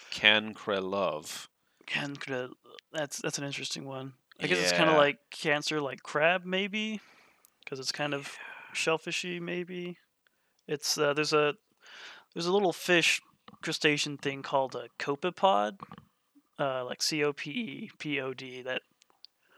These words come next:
Speaker 2: looks vaguely Pheromosa shaped, which could also be an origin for it as well. It's also kinda got
Speaker 1: Yeah.
Speaker 2: that, that thin,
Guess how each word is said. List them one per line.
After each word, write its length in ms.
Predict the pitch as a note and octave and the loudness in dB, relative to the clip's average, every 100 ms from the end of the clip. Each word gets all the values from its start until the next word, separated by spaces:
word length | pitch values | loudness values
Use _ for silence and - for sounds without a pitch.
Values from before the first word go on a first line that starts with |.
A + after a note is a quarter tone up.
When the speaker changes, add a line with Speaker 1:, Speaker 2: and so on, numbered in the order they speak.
| _ _ _ | _ _ _
Speaker 2:
looks 240 | G3 G3 - | 2 4 4
vaguely 580 | D#3 D#3+ D#3+ D3 C#3 C3 | 8 10 10 6 -2 -2
Pheromosa 720 | - D3+ C3+ C3 C3+ C3 C3 | 2 4 4 2 0 0 0
shaped, 600 | - - C3 A2+ - - - _ | 2 2 -2 -8 -12 -12 -14 _
which 300 | - - - - | -20 -10 -10 -6
could 120 | C#3 | -4
also 280 | C3+ - C#3 | -4 -4 -8
be 340 | C3+ - E3 _ _ _ - _ _ _ _ _ _ _ _ _ | -6 -6 -8 _ _ _ -20 _ _ _ _ _ _ _ _ _
an 120 | E3+ D3+ | -4 -2
origin 460 | C3 B2 B2+ B2+ | -2 -4 -8 -10
for 260 | B2+ C3+ B2+ | -8 -6 -4
it 60 | B2+ | -6
as 140 | B2 | -6
well. 440 | A3 G3+ - A#3 _ _ _ | -4 -2 -2 -6 _ _ _
It's 120 | - D#3+ | -12 -10
also 160 | - | -8
kinda 240 | - C3+ C#3 | -6 -6 0
got 100 | G3 | 4
Speaker 1:
Yeah. 100 | F3+ E3 | 4 2
Speaker 2:
that, 100 | - _ - | 0 _ -12
that 160 | - _ - | -12 _ -4
thin, 500 | D3+ C3+ C3 C3 | -4 -4 -8 -16